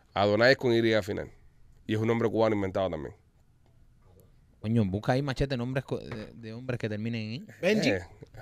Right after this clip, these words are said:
Speaker 1: Benji es un mi-, diminutivo de Benjamín.
Speaker 3: Andrei.
Speaker 1: Andrei
Speaker 2: Es ruso.
Speaker 1: es ruso.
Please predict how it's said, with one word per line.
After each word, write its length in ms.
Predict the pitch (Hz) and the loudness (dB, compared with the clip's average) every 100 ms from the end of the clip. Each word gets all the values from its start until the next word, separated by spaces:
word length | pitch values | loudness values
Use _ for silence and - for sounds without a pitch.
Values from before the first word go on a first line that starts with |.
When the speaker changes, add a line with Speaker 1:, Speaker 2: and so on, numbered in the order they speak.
| - | -14
Speaker 1:
Benji 420 | - 113 131 127 117 | 0 0 2 2 4
es 200 | 113 - | 2 0
un 160 | 120 | 0
mi-, 80 | 120 | 2
diminutivo 560 | 110 113 110 110 127 120 | 2 2 2 2 4 6
de 80 | 107 | 4
Benjamín. 400 | 101 101 98 95 - 117 113 - - - - | 2 -2 -6 -8 -18 -20 -20 -20 -20 -20 -20
Speaker 3:
Andrei. 640 | - 165 160 185 220 262 269 - _ _ - | -6 -4 0 2 2 -2 -12 -20 _ _ -12
Speaker 1:
Andrei 720 | 101 101 104 123 143 143 160 - | -8 -4 0 4 6 4 2 -2
Speaker 2:
Es 140 | 113 | -2
ruso. 320 | 107 107 - - | 2 0 -2 -8
Speaker 1:
es 180 | - 110 | -4 -2
ruso. 320 | 110 113 - | -2 -4 -6